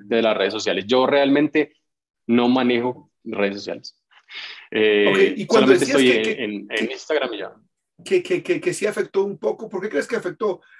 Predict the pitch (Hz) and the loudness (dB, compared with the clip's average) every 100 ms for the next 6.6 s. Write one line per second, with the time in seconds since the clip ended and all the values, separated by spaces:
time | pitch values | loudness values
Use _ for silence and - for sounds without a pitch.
0 | - _ - 170 180 180 208 180 151 185 | -20 _ -10 -6 0 0 -2 -6 -6 -6
1 | 185 170 147 139 170 180 185 - - 160 | -4 -6 -6 -6 -4 -4 -4 -10 -10 -6
2 | 143 135 151 - 254 254 269 277 - 147 | -4 -4 -4 -4 -2 -2 -2 -4 -8 -8
3 | 143 143 - 160 139 135 135 175 247 294 | -6 -8 -8 -10 -8 -6 -2 0 0 -2
4 | 220 - _ _ - _ - 160 143 135 | -8 -14 _ _ -20 _ -6 -4 -2 -4
5 | 131 - 277 294 - 311 277 - 170 - | -8 -6 -4 -4 -4 -4 -4 -6 -6 -6
6 | 170 185 165 - - | -6 -6 -8 -10 -16